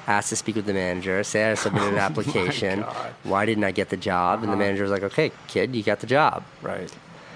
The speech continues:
Speaker 1: And it's like, look, th-, his ability to appreciate that, I'm sure, is pretty narrow.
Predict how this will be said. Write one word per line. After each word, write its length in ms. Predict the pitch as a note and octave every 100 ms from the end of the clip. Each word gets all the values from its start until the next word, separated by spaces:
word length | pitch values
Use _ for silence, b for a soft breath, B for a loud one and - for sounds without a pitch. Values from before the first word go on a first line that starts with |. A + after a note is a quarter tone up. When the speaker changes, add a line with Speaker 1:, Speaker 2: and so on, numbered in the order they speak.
| B B B -
Speaker 1:
And 140 | G#3 G#3+
it's 160 | G#3
like, 280 | A3 G#3 -
look, 320 | - F#3+ F#3 -
th-, 920 | - - - - - - - - C2+
his 280 | B2+ D#3+ F3
ability 420 | E3 C#3+ C#3+ C3+
to 100 | B2
appreciate 580 | A2 - B2 - A#2 G#2+
that, 200 | G#2+ G2+
I'm 120 | G2+
sure, 220 | - A2
is 120 | G#2
pretty 240 | - A2 A2
narrow. 520 | G#2 F2+ F2+ G2+ C3+